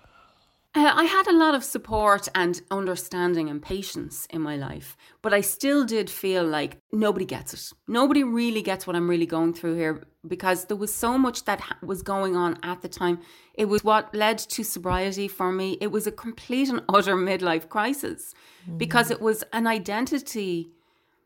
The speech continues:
Speaker 1: you know, crisis. It was also, it was a prerequisite to a kind of recovery I never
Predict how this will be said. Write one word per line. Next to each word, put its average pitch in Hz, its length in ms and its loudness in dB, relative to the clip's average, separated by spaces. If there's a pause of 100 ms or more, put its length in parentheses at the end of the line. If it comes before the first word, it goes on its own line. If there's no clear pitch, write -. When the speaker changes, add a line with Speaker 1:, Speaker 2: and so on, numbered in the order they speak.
(240)
Speaker 1:
you 214 160 -4
know, 196 340 2 (140)
crisis. 185 440 -6
It - 100 -2
was 208 120 -4
also, 220 760 0 (400)
it 214 160 -2
was 214 160 -2
a 427 40 -4
prerequisite 233 960 0
to 190 420 -2
a 175 60 -12
kind 226 320 -2
of 175 100 -8
recovery 185 480 -4
I 165 60 -2
never 190 560 -4